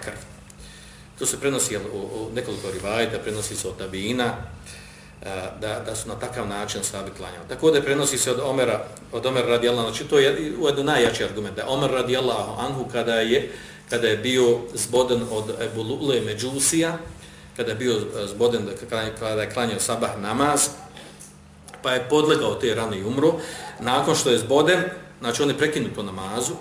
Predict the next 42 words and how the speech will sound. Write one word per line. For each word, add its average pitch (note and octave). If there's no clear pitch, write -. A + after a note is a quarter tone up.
ashabi A2
su -
završili G#2+
namaz, C#3
e, A#2
nakon D#3
toga E3
je, D#3
kada A2
je G2+
doš-, B2
kada G#2
je, G2
e, G#2+
kada G#2+
je G2+
došao B2
sebi, -
klanjao D3+
je B2
sabah G#2+
namaz, F#2+
a G#2+
krvario, A#2
znači G#2
krvarila A2
mu, G#2+
iz G#2+
stomaka G#2+
mu G2+
je F#2+
išla F2+
krv B2+
i A#2
u, A2+
e, A2+
u -
takvom B2+
stanju A#2+
je G#2
klanjao A2+
namaz. F#2+